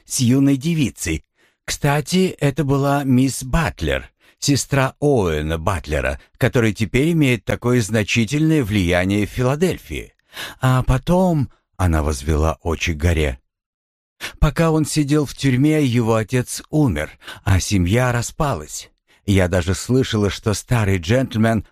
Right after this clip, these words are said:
покончил с собой. Она имела в виду отца Эйлин, Эдварда Мэллию Батлера.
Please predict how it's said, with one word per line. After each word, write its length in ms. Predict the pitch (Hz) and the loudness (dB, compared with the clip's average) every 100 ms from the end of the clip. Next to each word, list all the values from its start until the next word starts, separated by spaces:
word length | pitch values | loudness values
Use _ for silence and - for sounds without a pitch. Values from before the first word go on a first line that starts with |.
| - | -2
покончил 520 | 120 - 170 156 104 | -2 0 -2 0 -4
с 60 | - | -4
собой. 480 | - 65 67 67 _ _ _ _ - - | -2 -2 -4 -8 _ _ _ _ -20 -4
Она 260 | 82 76 76 | 0 2 2
имела 300 | 76 73 76 | 0 0 -2
в 60 | |
виду 400 | 69 90 113 156 | -2 -2 0 -2
отца 480 | - 107 - 110 95 - | -2 -4 -2 -2 -2 0
Эйлин, 440 | 110 92 78 71 - _ | 0 0 -2 -6 -10 _
Эдварда 560 | 123 113 90 95 85 95 | 0 0 0 -2 0 0
Мэллию 460 | 87 87 78 82 87 | 2 0 2 0 0
Батлера. 540 | 87 76 64 62 - | -2 -4 -6 -10 -10